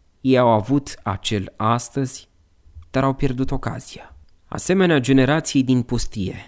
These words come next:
stăm în fața aceleiași provocări, de a asculta de Dumnezeu sau nu. Astăzi este ziua în care ne putem împietri inima, dar este și ziua în care ne putem predea cu totul lui.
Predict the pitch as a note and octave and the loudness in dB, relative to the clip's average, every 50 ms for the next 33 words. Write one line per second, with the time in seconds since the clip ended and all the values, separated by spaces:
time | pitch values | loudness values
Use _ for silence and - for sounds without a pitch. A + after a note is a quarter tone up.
0 | - _ _ _ _ - - - - - - D3 D#3+ E3+ E3 E3 D3+ C#3 - - | -20 _ _ _ _ -16 -14 -14 -14 0 2 2 4 4 2 2 0 0 0 0
1 | C3+ C3+ C3 - - B2+ A#2+ - - A#2+ A2+ A2+ A2 G#2+ G#2+ - - - G2+ F#2+ | 0 0 0 -2 -4 -4 -2 -2 -2 0 0 0 0 0 -2 -4 -2 -2 -2 -2
2 | G2+ G2+ - - G2 A2 - - - - - _ _ _ _ _ _ A#2 G#2 A2 | -2 -6 -8 -8 -10 -12 -12 -14 -16 -18 -20 _ _ _ _ _ _ -6 -2 0
3 | G#2+ G#2+ G2+ - - - A2+ G2+ F#2+ - A#2+ B2+ C3+ C3 A#2 G2 G#2 G2 F#2 F#2 | 0 0 0 -2 -4 -4 -4 -6 -2 -2 -2 0 0 -2 -2 -2 -2 -4 -4 -4
4 | G2 - - A2 A2+ A2+ B2 - - - - - _ _ _ _ _ _ - - | -4 -4 -2 -2 -2 -2 -2 -4 -6 -6 -10 -20 _ _ _ _ _ _ -12 -8
5 | - C3+ C3+ C3+ B2 G2+ - - _ _ _ _ _ _ _ _ _ _ _ _ | -6 -4 -2 -2 -4 -6 -8 -12 _ _ _ _ _ _ _ _ _ _ _ _
6 | _ _ _ - G#2 G2+ G#2+ - - - C#3 C3+ C3+ - - - - - - - | _ _ _ -8 -6 -6 -4 -6 -4 -2 -2 -2 -2 -4 -8 -12 -16 -20 -20 -14
7 | - - C#3+ C#3+ C3+ - D#3 C#3 C3+ E3+ G#3 G#3+ G3+ F3+ - E3+ E3 D#3 D3 C#3+ | -2 0 2 2 4 2 2 2 2 2 4 4 4 2 2 2 2 4 4 2
8 | C#3 B2 - A#2+ - D#3 E3 E3 D#3+ D#3 C#3 C3+ B2+ B2 - - C#3 C#3+ D3 D3+ | 2 2 0 0 2 2 2 2 2 0 0 2 0 -2 0 0 0 0 2 2
9 | D3+ B2+ F#2 - C#2+ A2+ - - - - _ _ _ _ _ _ _ F2+ F#2+ A2 | 0 0 0 -4 -8 -14 -18 -20 -20 -20 _ _ _ _ _ _ _ -6 -4 -2
10 | G#2+ G#2+ G#2+ A2 A2 G#2+ - - A2 G2 - - - C#3 D3 C#3 C3+ C3 C3 C3+ | -2 -2 -2 -2 -2 -4 -4 -6 -6 -4 -4 -2 0 0 0 2 2 2 4 4
11 | C#3 C#3 C#3 C#3 B2+ - B2+ B2 B2 A#2+ A#2+ A#2 A2 - A2 - - A#2+ B2+ B2+ | 4 2 2 0 -2 -2 0 0 2 2 2 0 0 -2 -2 -2 0 0 -2 0
12 | - - A#2 G#2+ G2 G#2 G#2+ A2 - - - - - - G2+ F#2 - - - G2+ | 0 0 -2 0 0 -2 -2 -4 -4 -6 -8 -8 -4 -4 -4 -6 -4 -6 -8 -8
13 | F#2+ - D#2+ - - | -6 -8 -10 -12 -14